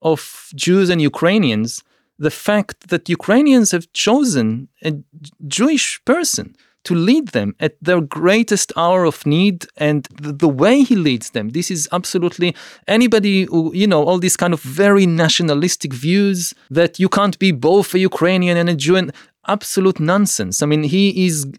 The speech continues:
showing the world what true patriotism is. And also his reaction now. You know, Israel in many ways turned a cold shoulder to Ukraine in its hour of greatest need,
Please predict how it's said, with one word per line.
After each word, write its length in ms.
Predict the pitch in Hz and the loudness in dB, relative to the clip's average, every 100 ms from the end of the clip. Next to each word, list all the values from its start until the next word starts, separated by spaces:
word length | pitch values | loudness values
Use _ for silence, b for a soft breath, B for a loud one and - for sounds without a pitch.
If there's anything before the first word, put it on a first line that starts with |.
| _ _ | _ _
showing 360 | - - 180 180 | -6 0 0 2
the 120 | 147 | 0
world 340 | 135 160 156 | 2 2 2
what 160 | 156 - | -2 -4
true 260 | - 180 180 _ | -6 0 0 _
patriotism 960 | 170 180 - 156 143 143 131 131 123 113 - | -2 -2 0 -2 0 -2 -2 -2 -2 -6 -4
is. 400 | 185 90 98 - _ - | -2 -2 -8 -14 _ -4
And 120 | 175 | 0
also 300 | 233 254 233 | 0 2 2
his 260 | 208 202 170 | 2 0 0
reaction 680 | 160 190 196 - 170 160 | 0 0 -4 -4 -2 -4
now. 520 | 147 170 202 101 95 151 _ - | -4 0 0 0 -4 -10 _ -2
You 60 | |
know, 100 | 202 - | -2 2
Israel 400 | 226 233 226 208 | 0 2 2 4
in 140 | 170 | 2
many 180 | 160 196 | 2 2
ways 320 | 180 185 170 | 2 2 0
turned 320 | - 175 175 | 0 0 2
a 40 | 160 | 0
cold 320 | - 180 175 | 0 0 0
shoulder 540 | - 185 247 180 127 | 0 2 2 2 0
to 160 | 110 - | -2 -4
Ukraine 560 | 135 - 139 113 95 92 _ | -4 -2 -2 -2 -6 -12 _
in 180 | 156 160 | -4 -2
its 240 | 160 - - | -2 -6 -4
hour 220 | 151 147 | 0 2
of 120 | 139 | 0
greatest 440 | - 131 127 120 - | 0 0 0 -4 -2
need, 340 | 120 98 90 | -2 -2 -6